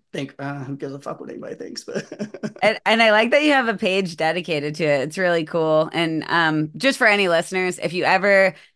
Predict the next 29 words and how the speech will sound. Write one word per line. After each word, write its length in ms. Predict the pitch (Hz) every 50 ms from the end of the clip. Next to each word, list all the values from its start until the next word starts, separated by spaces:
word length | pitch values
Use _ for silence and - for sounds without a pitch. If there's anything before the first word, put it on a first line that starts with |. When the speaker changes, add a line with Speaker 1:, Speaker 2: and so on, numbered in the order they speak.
| _ _ _
Speaker 2:
want 280 | 170 170 180 190 185 -
to 160 | - 196 175
anonymously 760 | 160 175 175 165 170 190 202 208 214 - - 220 220 214 190
or 140 | 170 180 180
non-anonymously 1000 | 165 160 160 165 170 175 170 170 160 151 151 151 156 151 156 165 165 160 160 160
submit 420 | 156 - 165 160 143 156 156 -
a 100 | - 147
haiku 460 | 147 156 156 151 147 156 233 226 220 214
or 160 | 202 180 147
any 240 | 127 180 190 185 175
other 160 | 175 175 170
form 240 | - 185 175 165 165
of 100 | 156 151
poetry 640 | 190 175 151 160 165 160 - 202 196 196 190 151
and 100 | 151 165
you 80 | 156 160
want 140 | 160 143
me 80 | 156 156
to 60 | 160 156
put 140 | - 180
it 40 | 165
on 140 | 160 160 160
the 60 | 156
website 500 | 156 160 160 160 - 226 208 208 - -
so 100 | - 165
other 160 | 160 160 160
people 240 | 156 180 160 151 156
can 140 | 151 175 156
enjoy, 580 | 151 156 160 151 160 165 165 175 180 180 180